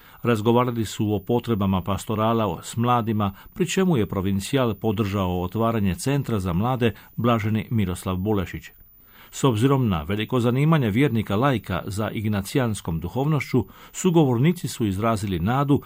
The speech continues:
kako će u Rijeci, po uzoru na Zagreb, Dubrovnik, Split i Osijek, u bliskoj budućnosti organizirati ignacijanske duhovne vježbe za vjernike laike grada Rijeke,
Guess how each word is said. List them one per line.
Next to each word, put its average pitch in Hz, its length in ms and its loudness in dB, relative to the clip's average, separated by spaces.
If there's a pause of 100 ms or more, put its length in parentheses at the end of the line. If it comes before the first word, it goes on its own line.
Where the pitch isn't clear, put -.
(140)
kako 190 280 0
će - 140 -4
u 85 100 0
Rijeci, 135 580 0
po 117 80 0
uzoru 92 380 0
na 73 180 -6
Zagreb, 113 500 -2
Dubrovnik, 107 580 -2
Split - 360 -6
i 85 100 0
Osijek, 135 420 -2 (280)
u 101 100 -2
bliskoj 165 440 2
budućnosti 123 680 0
organizirati 104 760 0 (160)
ignacijanske 113 920 -2
duhovne 98 480 0
vježbe 120 480 2 (220)
za 123 180 2
vjernike 110 540 0
laike 113 540 0
grada 98 400 -2
Rijeke, 107 460 0